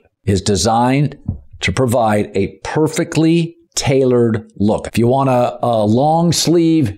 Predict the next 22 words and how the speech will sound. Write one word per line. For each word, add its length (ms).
Henley, 720
no 200
problem. 760
A 80
short 500
sleeve 540
crew 280
neck, 560
they've 260
got 300
it. 360
Cuts 380
has 320
everything 840
you 160
want. 440
And 180
I've 200
got 180
all 260
of 100
it, 300